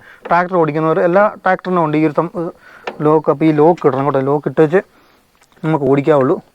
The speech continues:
അപ്പോൾ ഇതുണ്ട്, ഈ ലോക്ക് കയറ്റി ഇട്ടു. പിന്നെ ഇതിൻ്റെ സൈഡിലാണ് ഇതിൻ്റെ എഞ്ചിൻ സ്വിച്ച് വന്നിരിക്കുന്നുണ്ട്. ഇതിൻ്റെ സൈഡിലായിട്ടാണ്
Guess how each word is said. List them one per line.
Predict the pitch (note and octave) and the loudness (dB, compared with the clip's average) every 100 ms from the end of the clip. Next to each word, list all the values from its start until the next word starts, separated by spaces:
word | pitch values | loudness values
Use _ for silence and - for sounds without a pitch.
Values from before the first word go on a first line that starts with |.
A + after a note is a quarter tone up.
| - E3 | -14 -4
അപ്പോൾ | E3+ G3 G3+ | -2 0 2
ഇതുണ്ട്, | F3+ C#3+ | 2 2
ഈ | D3 | 2
ലോക്ക് | C#3+ C#3 D3 | 2 0 -2
കയറ്റി | C#3 C3 A#2+ | -2 -2 -2
ഇട്ടു. | G#3 - _ - | -2 -4 _ -2
പിന്നെ | F#3+ G#3+ | 2 4
ഇതിൻ്റെ | A3+ A#3+ G#3 | 4 2 2
സൈഡിലാണ് | G3+ B3+ A3 F#3 | 0 2 2 0
ഇതിൻ്റെ | F#3 F3 | 0 2
എഞ്ചിൻ | F3 G#3 F#3+ | 2 0 0
സ്വിച്ച് | D#3 G3 | 0 2
വന്നിരിക്കുന്നുണ്ട്. | D3+ C#3 D3+ B2+ C3 | 2 2 0 0 -2
ഇതിൻ്റെ | D3 - | -2 0
സൈഡിലായിട്ടാണ് | D3+ D#3+ F3+ G3 E3 C3 | 2 2 4 2 2 -2